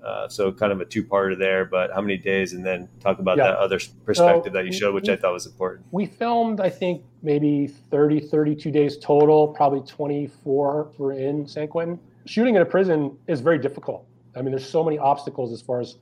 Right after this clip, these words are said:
Speaker 2: what you can bring in, when you can go. Everything had to be scheduled ahead of time. Everything had to run through the prison and the prison officials. And sometimes we'd get there and it'd be like, "Dude, it's, we're in lockdown. These guys are locked in their cells.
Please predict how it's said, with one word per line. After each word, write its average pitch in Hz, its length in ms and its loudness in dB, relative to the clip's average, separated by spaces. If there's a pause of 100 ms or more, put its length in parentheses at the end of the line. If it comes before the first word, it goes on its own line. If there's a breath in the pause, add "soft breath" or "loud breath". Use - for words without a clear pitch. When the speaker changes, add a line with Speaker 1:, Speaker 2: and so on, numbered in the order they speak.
Speaker 2:
what 151 200 -4
you 147 60 -4
can 143 140 -6
bring 131 180 0
in, 131 380 0
when 139 180 -2
you 143 60 -2
can 139 200 -4
go. 127 420 2 (120)
Everything 170 320 0
had 147 160 0
to 143 60 2
be 135 100 -4
scheduled 135 480 0
ahead 127 180 -4
of 131 80 -4
time. 135 420 -2 (140)
Everything 151 380 0
had 131 180 0
to 120 60 -4
run 123 420 0
through 123 400 -4
the 113 80 -10
prison 120 500 -4 (140)
and 113 220 -8
the - 20 -12
prison 123 360 -4
officials. 117 640 -4 (100)
And 123 220 2
sometimes 165 360 4
we'd 135 120 2
get 156 200 4
there 131 440 6
and 139 100 -2
it'd 131 80 -4
be 135 80 2
like, 123 300 2 (160)
"Dude, 151 240 4
it's, 143 180 -4
we're 147 160 4
in 139 80 4
lockdown. 123 540 0 (380)
These 139 120 -6
guys 131 240 2
are 117 60 -4
locked 120 240 -2
in 120 80 -10
their 113 80 -8
cells. 113 480 -4